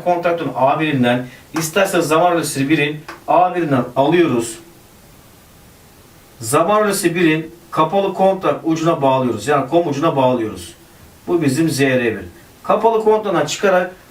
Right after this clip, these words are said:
artık yıldız kontaktörümüzü bağlamamız gerekiyor. Neden mi?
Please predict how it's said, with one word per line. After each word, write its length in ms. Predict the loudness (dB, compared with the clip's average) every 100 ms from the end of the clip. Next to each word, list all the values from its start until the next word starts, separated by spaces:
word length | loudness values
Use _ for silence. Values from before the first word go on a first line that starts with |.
| 0
artık 520 | 2 2 0 -2 2
yıldız 360 | 2 2 -2
kontaktörümüzü 800 | 2 0 2 0 0 -2 0 2
bağlamamız 440 | 4 4 2 0 0
gerekiyor. 440 | -2 -2 -4 -6 -8 -20 -6
Neden 340 | -2 2 2 0
mi? 180 | -6